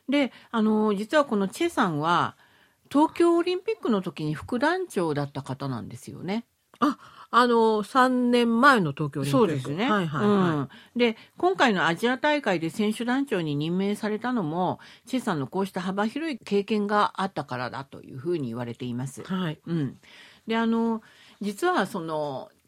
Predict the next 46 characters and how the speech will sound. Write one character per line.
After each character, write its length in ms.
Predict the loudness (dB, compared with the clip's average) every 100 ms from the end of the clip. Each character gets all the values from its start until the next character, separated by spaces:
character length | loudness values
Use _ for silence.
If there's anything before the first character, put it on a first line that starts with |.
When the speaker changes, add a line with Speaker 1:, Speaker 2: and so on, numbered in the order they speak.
| _ -4
Speaker 1:
チ 120 | 2
ェ 160 | 4
団 200 | 4 2
長 160 | 0 -4
自 160 | -4 -6
身 240 | -4 -2
も 120 | -2
そ 160 | -2 -4
う 40 |
な 100 | -2
ん 60 | -4
で 80 | -6
す 80 | -6
け 80 |
れ 60 | -6
ど 100 | -4
も、 180 | -4 -4
周 340 | -2 -2 -2
り 120 | -2
か 160 | -4 -2
ら、 480 | 0 0 0 -2 -6 -20 -20 _ _ -8
あ 120 | -2
の、 580 | 0 2 2 2 0 0 4
目 240 | 2 2
標 240 | -2 -2
と 120 | 0 -2
い 120 | -2
う 100 | -2
か、 140 | -6
こ 140 | -6 -4
の 140 | -4
ア 100 | -4
ジ 120 | -6
ア 60 | -8
大 200 | -6 -8
会 280 | -8 -12 -12
で 260 | -16 -16 -20
期 160 | -2
待 180 | 2 2
さ 140 | 0 -2
れ 100 | 2
て 120 | 0
い 80 | 2
る 100 | 0
の 160 | -2
が、 320 | -2 -2 -2